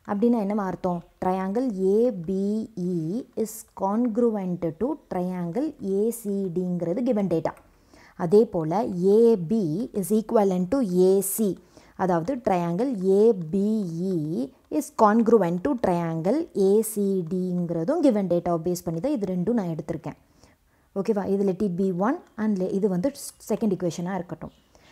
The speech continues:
இப்போ triangle ஏ டி இ, just consider triangle ஏ டி இ and triangle ஏ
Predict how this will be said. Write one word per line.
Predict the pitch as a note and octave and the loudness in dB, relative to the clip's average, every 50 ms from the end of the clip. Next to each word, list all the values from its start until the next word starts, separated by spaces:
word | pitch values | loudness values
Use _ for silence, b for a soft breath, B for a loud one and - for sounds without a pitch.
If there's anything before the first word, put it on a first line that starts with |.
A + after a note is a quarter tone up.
| b b b - B3 | b b b -2 -2
இப்போ | - - F#3 F3 A#3 A#3+ - | 0 2 4 4 2 2 2
triangle | A3 G3+ F#3 F#3+ F#3+ F#3 E3+ D3+ D#3 E3 A3+ D4 F4 - _ _ _ _ _ _ _ _ _ - F#3+ F#3+ G#3 | 2 2 2 2 0 0 -2 -2 0 0 0 -2 -4 -8 _ _ _ _ _ _ _ _ _ -8 -4 0 2
ஏ | A3 A#3 C4 C#4+ D#4 D4+ - - G3 E3+ G#3 | 4 6 6 4 4 0 -4 -8 -4 -2 0
டி | G#3+ A3+ A#3+ B3 A#3 - G3+ F#3+ | 2 2 0 -2 -2 -4 -4 -4
இ, | F#3 F#3 F#3+ F3 | -4 -4 -2 -2
just | A#3+ A#3+ A#3+ - - G3 | -2 -2 -2 -4 -4 -2
consider | F#3+ G3 - A3+ G3 C4 C4 B3+ | -2 -2 -2 0 0 0 0 0
triangle | A3 F3+ F3+ F#3 F#3 A3+ B3+ A#3 G3 F#3 | -2 -2 -2 -2 -2 -2 -2 0 2 4
ஏ | G3 G#3 A3 F#3+ E3+ G3 | 4 4 2 0 -2 -4
டி | F#3+ G3+ F#3 E3+ E3+ F#3 G3+ | -4 -4 -4 -4 -4 -4 -4
இ | A3 - - - F3+ | -4 -6 -6 -6 -4
and | G#3+ C#4 E4+ - - _ _ _ _ G3+ | -4 -4 -4 -6 -12 _ _ _ _ -2
triangle | F#3+ F#3+ F#3 F3 E3 E3 F3+ C#4+ D#4+ E4 - _ - F3+ G3+ | -2 0 0 -2 -2 0 0 -2 -2 -2 -8 _ -6 0 0
ஏ | A3+ | 2